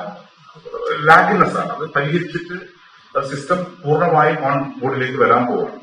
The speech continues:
നിയമസഭ വളരെ കോംപ്ലക്സ് ആയ ഒരു മേഖലയാണ്, മറ്റ് സാധാരണ ഡിപ്പാർട്ട്മെന്റ് പോലെയല്ല. വളരെ കോംപ്ലക്സ് ആയ ഒരു സ്ട്രക്ചറാണ് നിയമസഭ. അതുകൊണ്ട് തന്നെ അതിൻ്റെതായ ഒന്ന് അഡാപ്ഷന്റെ പ്രശ്നം ഉണ്ടായിരുന്നു. നമ്മുടെ ജീവനക്കാരും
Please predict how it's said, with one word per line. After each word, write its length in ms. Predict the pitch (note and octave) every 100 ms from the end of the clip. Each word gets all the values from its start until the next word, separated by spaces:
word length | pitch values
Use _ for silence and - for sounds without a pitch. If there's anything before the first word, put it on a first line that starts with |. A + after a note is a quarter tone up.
| -
നിയമസഭ 380 | - F#3 - C4+ F#3 - - - -
വളരെ 200 | E3+ D3+ -
കോംപ്ലക്സ് 480 | - D3 - - E3
ആയ 60 | C#3+
ഒരു 80 | C#3+
മേഖലയാണ്, 460 | A#2 - - - - _ _
മറ്റ് 200 | A#2 - D#3
സാധാരണ 320 | - D3 D3+ D3+
ഡിപ്പാർട്ട്മെന്റ് 420 | C#3+ C3+ C3 B2+ A#2
പോലെയല്ല. 320 | G#2 F#2 - F2+ - - _ _
വളരെ 200 | C3+ D3+ -
കോംപ്ലക്സ് 500 | - D#3+ F3+ - - F3
ആയ 120 | D#3 D3+ D3+
ഒരു 100 | C3+ -
സ്ട്രക്ചറാണ് 440 | - - C#3+ A#2+ A#2+
നിയമസഭ. 360 | A#2 A2+ - - - -
അതുകൊണ്ട് 280 | A2 A#2+ B2
തന്നെ 200 | A#2+ A#2+ - - _ _ -
അതിൻ്റെതായ 380 | C3+ E3+ F#3 - G#2+
ഒന്ന് 180 | A2+ D3 F3+ - - A#2
അഡാപ്ഷന്റെ 420 | D3 D#3 - E3+ D3
പ്രശ്നം 200 | - B2+
ഉണ്ടായിരുന്നു. 340 | G#2+ F#2 -
നമ്മുടെ 180 | C#3+ C3 B2
ജീവനക്കാരും 560 | B2+ C3 - A#2+ C#3